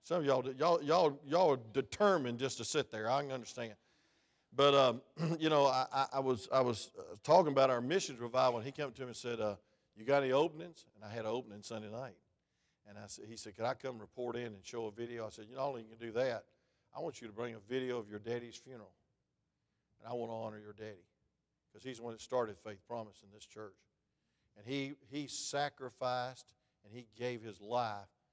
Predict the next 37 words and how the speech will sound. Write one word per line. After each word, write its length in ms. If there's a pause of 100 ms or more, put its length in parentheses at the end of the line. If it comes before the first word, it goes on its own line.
(400)
for 80
Macedonia 560
World 240
Baptist 380
Missions 480
to 100
be 160
the 140 (160)
mission 420
board 260
it 140
is 300
to 100
help 240
our 140
church. 320 (640)
And 100
so 120
we're 120
gonna 200
honor 440
Doctor 360
Thurman 320
Wade 320
next 240
Sunday 260
night. 200 (680)
So 60
I 40
hope 200
you'll 80
be 200
here 280 (500)
through 120
his 220
son, 420 (680)
uh, 200